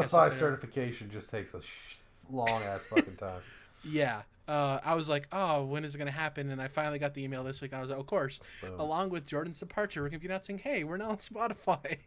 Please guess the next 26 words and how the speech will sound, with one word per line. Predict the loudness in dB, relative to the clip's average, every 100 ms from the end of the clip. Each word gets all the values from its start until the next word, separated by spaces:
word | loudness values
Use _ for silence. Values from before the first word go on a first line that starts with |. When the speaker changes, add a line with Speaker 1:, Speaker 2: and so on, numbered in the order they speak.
| -8 -6
Speaker 2:
<laughs> | -8 0
Speaker 1:
Yeah. | 2 4 2 2 -2 -4 -6 -6 -6 -6 -8 -8 -12 -4 2
Speaker 2:
Best | 2 2
timing | -2 -2 -2
ever. | -4 -4 -8 -12 -14 0
Um, | 2 2 0 -2
but | 2
yeah, | 4 2 -2
once | -6 -4
again, | -2 0
we | -2
appreciate | -2 -4 -4 -4
Jordan | 0 -2 -2
being | -4 -2
on | -2
as | -2
long | -4
as | -4
he |
did. | -4 -2 -2 -4 -10 -20 -20
It's | -4
gonna | -2 2
be | 2
weird | 6 4
without | 4 0 0
him. | 0 -4